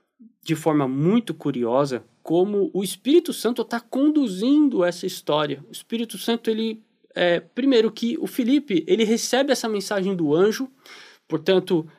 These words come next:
é, existe uma condução do Espírito Santo no início, e logo no momento em que Filipe encontra com o etíope,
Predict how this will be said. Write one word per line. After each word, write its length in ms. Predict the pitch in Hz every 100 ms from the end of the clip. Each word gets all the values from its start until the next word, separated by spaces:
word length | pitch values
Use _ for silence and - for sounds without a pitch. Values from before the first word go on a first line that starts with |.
| _
é, 180 | - -
existe 380 | 170 156 247 233
uma 140 | 214
condução 580 | 190 202 190 156 - 254
do 80 | 247
Espírito 420 | 208 214 190 180
Santo 520 | 170 160 185 180 233 _
no 320 | 147 147 165
início, 520 | 160 139 185 208 247 240 _ - - -
e 100 | 269
logo 460 | 269 240 285 349 359
no 100 | 339
momento 440 | 302 233 247 247
em 80 | 233
que 340 | - 226 214
Filipe 380 | - 214 233 262
encontra 720 | 214 - 220 269 392 392 185
com 180 | - 165
o 40 |
etíope, 680 | 139 - 214 285 - 135 -